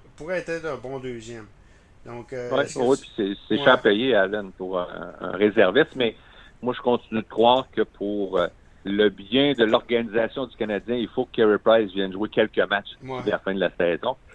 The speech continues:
Speaker 2: Tu sais, dans un contexte où le Canadien, c'est une équipe jeune et compétitive l'an prochain, tu dis, écoute, on repose. Toi, tu reviendras l'an prochain.
Speaker 1: Mm.
Speaker 2: Mais je pense que juste revenir quelques semaines, prouver qu'il est encore bon, qu'il est en santé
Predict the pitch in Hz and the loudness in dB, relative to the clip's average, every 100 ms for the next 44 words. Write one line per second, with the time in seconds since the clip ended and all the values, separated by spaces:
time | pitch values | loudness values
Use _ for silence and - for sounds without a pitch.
0 | - 165 147 131 135 143 123 185 - - | 0 4 6 6 2 2 0 0 -4 -10
1 | 120 117 107 - 147 - 110 101 113 101 | -12 -8 -8 -8 -12 -10 -10 -8 -8 -2
2 | 135 147 113 110 113 104 - 143 127 110 | -2 -2 -4 -4 -4 -6 -6 -4 0 -2
3 | - 95 127 - 85 87 - - - - | -2 -4 -4 -10 -8 -8 -8 -12 -16 -8
4 | 92 - - 117 - 87 95 92 101 104 | -8 -8 -2 -2 0 -2 2 4 4 4
5 | 92 85 - 117 131 - - 135 98 139 | 2 -2 -4 -6 -10 -16 -6 -4 -2 2
6 | 143 143 - 120 117 - - - - 226 | 2 2 2 2 2 -6 -20 -20 -6 -4
7 | 220 190 175 196 196 180 170 151 - 160 | -2 0 0 0 -4 -4 -2 -4 -4 -2
8 | 170 175 170 - 151 147 185 156 147 147 | -2 -2 -6 -8 -8 0 0 0 -2 -4
9 | 147 139 127 151 156 127 - 127 - 120 | 2 2 2 -2 -4 -6 -4 -4 -2 0
10 | 117 - 135 | 0 0 -6